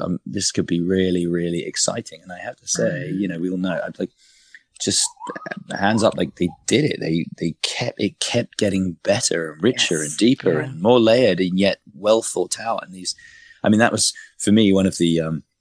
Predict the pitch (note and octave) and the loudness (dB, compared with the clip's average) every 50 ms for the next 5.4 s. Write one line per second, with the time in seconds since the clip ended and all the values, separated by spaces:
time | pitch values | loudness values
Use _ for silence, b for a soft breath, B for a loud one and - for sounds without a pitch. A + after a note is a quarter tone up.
0 | _ _ _ _ _ _ - - F#2 F2+ G2 F#2 F2+ D2+ C#2+ - D2 D2 D2+ - | _ _ _ _ _ _ -2 0 2 2 4 4 2 0 0 -4 -6 -6 -6 -6
1 | - - E2 E2+ F2 F2 - - - - D2 C#2 - - - - - - - - | -4 0 2 4 4 4 4 2 0 -2 0 0 2 2 2 2 2 2 2 2
2 | F#2 F2 D#2+ D#2 D2+ D2+ D2 - - D#2+ D#2 D#2 C#2+ - - D#2+ D2+ C#2+ - - | 2 2 2 0 -4 -4 -4 -4 -4 -4 -2 0 0 0 2 2 0 -2 -2 -4
3 | D#2 - - - C#2 - - - - - - G#2 F#2+ E2 D2+ D2 - - E2 D#2+ | -6 -6 -6 -8 -10 -10 -12 -12 -6 -2 2 4 4 4 2 0 -4 -4 -4 0
4 | C#2+ - - B B B B B B B B B B - - - - - - - | 0 0 0 B B B B B B B B B B -12 -6 -4 0 0 0 2
5 | - C3+ C#3 C#3 C3 B2+ A#2+ A2+ | 2 2 4 4 4 4 4 2